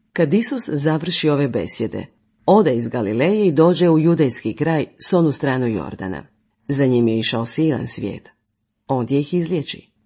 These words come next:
Pristupe mu tada farizeji, pa da ga iskušaju, kažu: "Je li dopušteno otpustiti ženu s kojega god razloga?"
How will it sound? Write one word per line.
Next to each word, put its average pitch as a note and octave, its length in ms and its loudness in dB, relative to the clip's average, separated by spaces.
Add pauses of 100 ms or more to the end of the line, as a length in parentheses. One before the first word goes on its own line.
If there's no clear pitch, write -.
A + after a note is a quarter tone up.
(200)
Pristupe E3 460 -2
mu C#3 140 0
tada C#3 280 -2
farizeji, C3+ 580 -4
pa C3 240 -4 (160)
da D3 160 -2
ga - 100 -10
iskušaju, E3+ 680 -8
kažu: - 460 -12 (680)
"Je D#3+ 160 4
li D3+ 120 2
dopušteno A3+ 640 2
otpustiti G3 580 0
ženu F3 380 4 (140)
s - 120 -2
kojega D3 380 2
god C#3+ 260 2
razloga?" F#2 520 -8